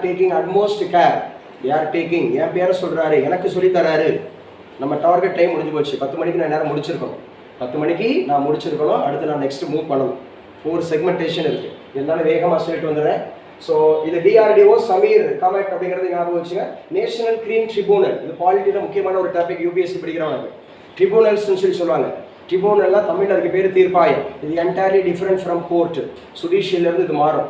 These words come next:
இது தீர்ப்பாயங்கள், கிரீன் ட்ரிபியூனல் அப்படின்னு சொல்லுவாங்க, பசுமை தீர்ப்பாயம். அட்மினிஸ்ட்ரேட்டிவ் ட்ரிபியூனல்னு சொல்லுவாங்க, அட்மினிஸ்ட்ரேட்டிவ் ட்ரிபியூனல் அப்படிங்கிற மாதிரி இருக்கும். So, இந்த மாதிரி ட்ரிபியூனல்ல என் ஜி டி,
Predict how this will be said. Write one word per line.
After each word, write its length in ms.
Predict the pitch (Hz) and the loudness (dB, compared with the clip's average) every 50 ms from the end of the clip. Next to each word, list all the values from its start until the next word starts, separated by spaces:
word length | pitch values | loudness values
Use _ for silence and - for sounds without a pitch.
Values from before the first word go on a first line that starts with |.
| - - - | -8 -14 -12
இது 160 | 143 160 151 160 202 | -10 -10 -6 -2 0
தீர்ப்பாயங்கள், 580 | 208 202 208 185 170 170 160 151 131 110 - - - - - - - | 0 2 2 4 2 2 2 0 -2 -4 -8 -10 -14 -20 -18 -10 -6
கிரீன் 280 | 190 220 220 226 226 226 - | -4 -2 0 0 0 0 2
ட்ரிபியூனல் 400 | 190 190 185 196 190 190 185 180 175 | 0 2 2 4 4 4 4 2 2
அப்படின்னு 240 | - 185 170 - - | 0 -2 -2 -2 -2
சொல்லுவாங்க, 260 | 156 147 139 143 - - 156 | -2 -2 -2 -2 -4 -4 -6
பசுமை 300 | 151 151 202 190 185 185 175 175 | -4 -2 0 2 2 2 2 2
தீர்ப்பாயம். 480 | 175 - 170 170 160 151 151 147 143 - - - - - - - - 147 | 0 0 2 2 2 2 2 0 -2 -6 -10 -16 -20 -20 -16 -8 -6 -6
அட்மினிஸ்ட்ரேட்டிவ் 640 | - - 226 233 240 233 240 214 202 202 214 208 208 208 | -2 0 0 0 2 0 2 0 2 2 2 0 0 2
ட்ரிபியூனல்னு 480 | 190 190 190 190 185 185 190 185 - - - | 2 2 2 2 2 2 2 2 2 -2 -2
சொல்லுவாங்க, 260 | - - - 123 117 - - - - - - - - 127 | -2 -2 -2 -2 -4 -6 -10 -14 -18 -20 -20 -18 -10 -8
அட்மினிஸ்ட்ரேட்டிவ் 640 | 143 170 190 202 202 - - 196 185 185 185 175 165 - 165 165 | -6 -2 0 0 2 2 2 2 2 4 4 2 2 0 -2 -4
ட்ரிபியூனல் 360 | 175 170 180 175 175 175 165 139 143 | -4 -2 0 2 2 2 2 0 0
அப்படிங்கிற 320 | 143 156 156 160 156 151 151 | -2 -2 -2 -2 -2 0 0
மாதிரி 140 | 151 151 151 135 | 0 0 0 -2
இருக்கும். 240 | 131 - - - - - - | -2 -6 -12 -16 -16 -20 -16
So, 60 | - - | -12 -8
இந்த 100 | 165 165 175 | -4 -2 0
மாதிரி 180 | 180 175 180 175 | 0 0 2 2
ட்ரிபியூனல்ல 500 | 196 196 214 220 214 208 196 190 208 240 - - - - - - - - - 143 170 | 2 4 6 6 6 8 8 8 6 4 2 0 -4 -8 -12 -16 -18 -10 -2 0 0
என் 160 | 190 226 - - - | 0 0 -2 -2 0
ஜி 80 | 254 254 254 - | 0 0 0 -2
டி, 100 | 185 | -4